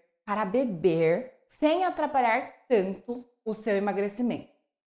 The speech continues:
Fala, loba maravilhosa! Seja muito bem-vinda a mais um episódio do Atitudes que Emagrecem. Eu sou a Maju Rezende,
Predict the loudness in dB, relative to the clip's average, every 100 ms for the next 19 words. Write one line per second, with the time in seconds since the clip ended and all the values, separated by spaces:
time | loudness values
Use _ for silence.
0 | _ _ _ 0 4 6 6 6 6 4
1 | 2 2 2 0 0 -2 -2 -2 -4 -6
2 | -6 -4 -2 -2 -4 -6 -4 -2 -2 -4
3 | -6 -6 -4 -6 -8 -20 _ 0 0 2
4 | 2 2 2 0 0 0 2 2 2 0
5 | -2 -2 -10 -6 -6 -6 -4 -2 -2 0
6 | -2 -2 -10 -12 _ _ _ 2 2 4
7 | 4 4 2 0 -2 0 -2 -2 -4 -8